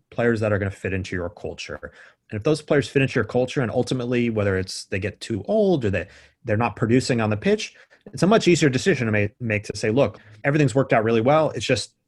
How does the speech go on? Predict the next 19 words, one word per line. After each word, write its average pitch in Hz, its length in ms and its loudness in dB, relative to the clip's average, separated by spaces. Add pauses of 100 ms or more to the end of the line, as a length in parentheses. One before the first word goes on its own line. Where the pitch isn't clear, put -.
(160)
it's 120 160 -4
not 117 200 -2
good 110 120 2
enough. 85 320 -6
You're 113 140 -6
not 117 180 0
good 120 100 0
enough 113 180 -2
for 107 80 -8
this 101 180 -4
level. 123 340 4
It's 110 80 -6
not 98 200 -4
good 98 100 -2
enough." 85 260 -8 (400)
What 120 140 2
I 113 80 2
can't 196 340 2
accept, 104 520 0